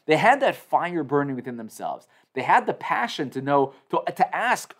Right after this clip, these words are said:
"What is this? And how do I get in, more involved in freedom?" And so we don't, pl-, you know, we don't, uh, hold back any punches from the Eino Yodea Lish'ol.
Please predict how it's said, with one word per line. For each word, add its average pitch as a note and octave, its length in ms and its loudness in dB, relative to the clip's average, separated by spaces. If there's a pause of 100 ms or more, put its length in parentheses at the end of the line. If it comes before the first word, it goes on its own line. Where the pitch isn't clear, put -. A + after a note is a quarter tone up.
(120)
"What F3+ 320 6
is A3+ 240 -6
this? A#2+ 240 -4
And - 100 -4
how A3+ 200 0
do A#3 120 0
I G#3+ 100 4
get G3 300 -2
in, E3 200 -8
more F#3 220 -2
involved D#3+ 560 -2
in E3+ 80 -6
freedom?" F3 440 -8 (460)
And C#3+ 100 -8
so G#3+ 80 8
we A3+ 100 2
don't, C#4+ 240 0
pl-, - 200 -6
you G#3 100 -10
know, G#3 180 10
we G#3 100 2
don't, A#3+ 300 0
uh, G#3+ 160 6
hold G3+ 240 0
back G3+ 240 2
any G3+ 120 -4
punches - 600 -8 (240)
from E3 200 2
the C#3+ 280 0
Eino D#3+ 200 0
Yodea B2 360 2
Lish'ol. F#2 460 -10